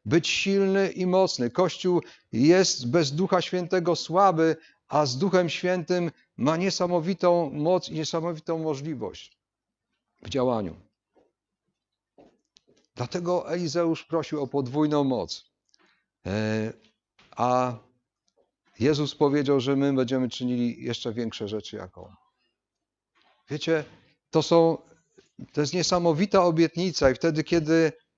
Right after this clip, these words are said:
wpatrujemy się w to, kiedy przyglądamy się temu, kiedy patrzymy,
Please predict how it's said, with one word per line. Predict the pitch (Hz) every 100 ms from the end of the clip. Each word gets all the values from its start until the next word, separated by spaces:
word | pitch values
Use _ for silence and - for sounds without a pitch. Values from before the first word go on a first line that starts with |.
| _ _
wpatrujemy | - - 147 143 139 170 202 190
się | - 117
w |
to, | -
kiedy | 117 139 139
przyglądamy | - 165 151 151 143 190 202 175
się | 165 131
temu, | 160 147 131
kiedy | 120 143 143 156 156 _ _
patrzymy, | 135 - 208 220 196 170